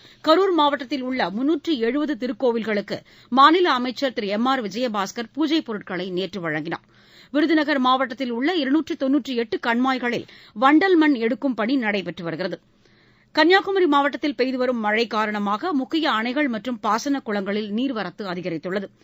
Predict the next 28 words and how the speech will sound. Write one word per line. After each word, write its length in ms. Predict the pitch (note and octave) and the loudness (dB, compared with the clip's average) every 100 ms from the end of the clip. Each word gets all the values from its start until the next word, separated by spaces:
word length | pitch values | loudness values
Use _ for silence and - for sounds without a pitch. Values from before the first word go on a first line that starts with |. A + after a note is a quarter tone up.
| _ - - - | _ -20 -14 -2
சென்னையில் 400 | B3+ A#3+ F4 F4+ | -2 0 -2 0
பெட்ரோலின் 440 | C4 D4+ D4 C#4 | 0 2 2 2
விலை 180 | B3 B3+ | 0 -2
லிட்டருக்கு 420 | A3+ C4 C4 A#3+ | -2 -2 -2 -4
ஒன்பது 340 | G3+ A#3+ D4 C4+ | -4 -2 -2 -2
காசும், 400 | F#3 F3+ G#3 G3+ - - - | -2 -2 -4 -6 -10 -18 0
டீசல் 400 | B3+ G4+ G#4 E4+ | 2 2 0 0
விலை 160 | C#4+ C4+ | -2 -2
பதினேழு 460 | A#3 B3+ D#4 C#4+ | -2 2 2 0
காசும் 380 | A#3 G3 G#3+ C4+ | -4 -6 -6 -6
குறைக்கப்பட்டுள்ளது. 640 | G#3+ F3+ E3+ E3+ F3+ F#3+ F3 _ _ _ _ _ _ _ _ _ _ _ | -6 -10 -10 -10 -8 -8 -10 _ _ _ _ _ _ _ _ _ _ _
விளையாட்டுச் 400 | - F3+ F3+ F3 | -8 -4 -4 -8
செய்திகள். 360 | - E3+ F3 F4+ G4+ _ _ - - | -10 -8 -4 -6 -6 _ _ -18 2
வெஸ்ட் 240 | D4 D#4+ | 4 4
இண்டீஸ் 260 | G#4 G#4+ F4+ | 2 2 4
அணிக்கு 260 | E4 D#4+ | 2 2
எதிரான 320 | D#4+ D4 D4 D#4+ | 0 2 2 4
இரண்டாவது 500 | E4 D4 D4+ D#4+ D#4 | 2 2 4 2 0
ஒருநாள் 340 | C#4 C4+ C#4 C#4 | -2 0 0 0
கிரிக்கெட் 320 | C4+ C4 A3+ | -4 -4 -2
போட்டியில் 340 | B3 C4+ E4+ | -2 0 -2
இந்தியா 320 | C4+ C4 C4+ C4 | 0 -2 0 0
நூற்றி 360 | A#3 C#4 C#4 C4+ | 0 -2 -4 -4
ஐந்து 280 | A3 B3 C#4+ | -2 2 2
ரன் 140 | C4 A3+ | 0 -4
வித்தியாசத்தில் 600 | F#3+ G#3 G3 G#3 A3 G3+ | -4 -4 -4 -8 -8 -6
வெற்றி 220 | F3 F3 | -8 -8
பெற்றது. 300 | - G3+ | -10 -10